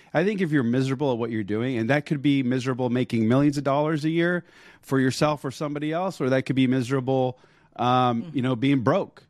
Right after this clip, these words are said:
Speaker 1: Like, I, I don't think it has any, like, monetary means attached to it. I just wanna know, like, how do you find purpose? How do you find,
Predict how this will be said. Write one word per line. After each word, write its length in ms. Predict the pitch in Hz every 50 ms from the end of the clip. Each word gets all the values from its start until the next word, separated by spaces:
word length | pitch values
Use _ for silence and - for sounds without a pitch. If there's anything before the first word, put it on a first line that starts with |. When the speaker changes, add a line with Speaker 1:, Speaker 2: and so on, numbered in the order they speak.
| _ _ -
Speaker 1:
Like, 240 | 120 120 104 - - -
I, 140 | 131 135 - - - 131 - -
I 100 | 127 135
don't 180 | 147 156 143
think 360 | - - 165 165 156 - - _ _ _ _ -
it 180 | 131 135 120 139
has 240 | 139 147 156 143 147
any, 360 | 147 147 156 147 143 135 -
like, 280 | - 120 123 117 -
monetary 840 | 135 127 135 143 139 135 - - 143 135 131 131 135 127 120 113 - _ _ _ _ _ -
means 280 | 120 139 143 135 113
attached 400 | 123 104 170 196 190 - - -
to 100 | 135 110
it. 140 | 107 101 - -
I 80 | 117
just 260 | 131 135 139 - -
wanna 180 | 151 151 147 139
know, 180 | 135 147 156 156
like, 180 | 139 127 117 - _ _ _ _ - -
how 200 | - 147 151 165
do 80 | 170
you 140 | 170 156 147
find 320 | - - 160 147 139 117
purpose? 400 | - - 139 139 - 110 101 -
How 120 | - 131 139
do 80 | 143
you 120 | 147 139 131
find, 560 | - - 147 143 147 147 139 131 123 117